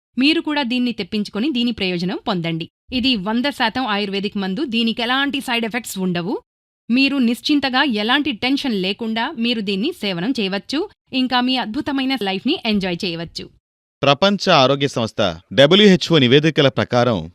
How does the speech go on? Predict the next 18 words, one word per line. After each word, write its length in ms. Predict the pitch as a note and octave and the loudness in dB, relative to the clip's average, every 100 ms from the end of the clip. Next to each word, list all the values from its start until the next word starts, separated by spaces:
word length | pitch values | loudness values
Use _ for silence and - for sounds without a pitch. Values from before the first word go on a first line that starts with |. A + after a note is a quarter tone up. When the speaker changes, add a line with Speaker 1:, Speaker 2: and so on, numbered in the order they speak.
| F2+ | -2
Speaker 2:
ఎనభై 300 | A#2+ D#3+ E3+ | 0 4 6
ఆరు 200 | E3+ D3+ | 6 6
శాతం 380 | - C3+ B2+ B2+ | 4 2 2 0
మగవారిలో 560 | G2+ A#2+ C3 G#2+ G#2+ A#2 - | 0 2 2 2 0 -2 -2
దీనికి 280 | B2+ F3+ E3 | 0 0 2
పరిష్కారమే 640 | C#3+ D3+ - F3+ D3+ C3+ A2 D2 | 2 2 2 2 4 4 0 -2
మీకోసం 460 | G#2+ G3 G#3 F#3+ F#3 | 0 2 2 2 0
తీసుకొచ్చాం 680 | D3+ D3 - D#3 - C3 G2 C#2+ - | 0 -2 0 -2 0 0 0 -4 0
కామా 320 | E3+ F3+ F3 C#3+ | 4 4 4 2
గోల్డ్. 340 | A#2+ G#2 D2 - | 2 2 0 -6
ఇదే 240 | D3 F#3 A3 | 0 4 6
మీరు 200 | F#3+ B2+ | 6 2
చూస్తున్నది. 480 | E3 - C#3+ G2+ - _ D3 | -2 -4 -2 -2 -6 _ -4
ఇది 160 | D#3+ | 0
మీరు 200 | E3 D#3 | 2 2
కోల్పోయిన 440 | C#3 D#3+ F#3+ G3 E3+ | 2 0 2 0 2
నమ్మకాన్ని 420 | C3 B2+ B2+ A2 | 0 2 0 0
తిరిగిస్తుంది. 560 | B2+ B2+ - A2 E2+ | -2 -2 -4 -4 -4